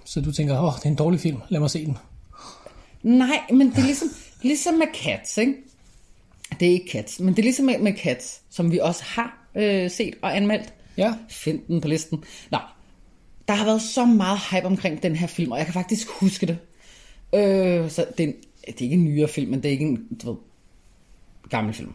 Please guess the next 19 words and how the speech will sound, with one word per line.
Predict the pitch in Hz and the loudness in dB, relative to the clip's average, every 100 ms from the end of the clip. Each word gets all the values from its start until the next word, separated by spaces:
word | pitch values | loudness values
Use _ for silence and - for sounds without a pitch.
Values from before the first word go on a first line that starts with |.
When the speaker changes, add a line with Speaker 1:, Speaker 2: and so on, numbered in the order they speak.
| - _ - | -18 _ -8
Speaker 2:
Den, | - | -6
Speaker 1:
Okay. | 107 139 | -2 2
Speaker 2:
den | 165 | 4
er | |
lidt | 175 147 | 4 2
gammel | 123 120 | 0 0
efterhånden. | 110 107 95 - - - - - _ _ - _ _ _ _ | -2 -8 -8 -12 -20 -20 -20 -20 _ _ -20 _ _ _ _
Men | 135 | -2
det | 170 | 0
er | 175 | 2
mest | 175 | 0
fordi, | 175 | 0
jeg | 170 | 0
glemmer, | 143 143 | 2 2
at | 151 | 2
vi | |
er | 143 | 0
tyve | - 156 151 | 0 0 2
enogtyve. | 139 139 131 113 | 0 -2 -6 -6